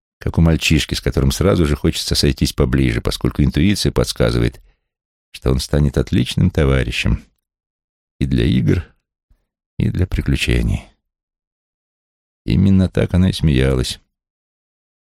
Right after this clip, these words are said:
держа его руку в своей. Потом, извинившись за неуместную весёлость,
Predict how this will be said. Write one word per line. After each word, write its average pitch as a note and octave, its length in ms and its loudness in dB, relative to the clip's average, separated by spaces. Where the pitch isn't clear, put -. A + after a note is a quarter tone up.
держа C2+ 340 0
его C#2+ 300 2
руку D2+ 240 -2
в - 80 -12
своей. A#1+ 480 -2
Потом, G2+ 380 -2
извинившись F2 640 2
за C#2 80 2
неуместную C2+ 500 2
весёлость, - 600 0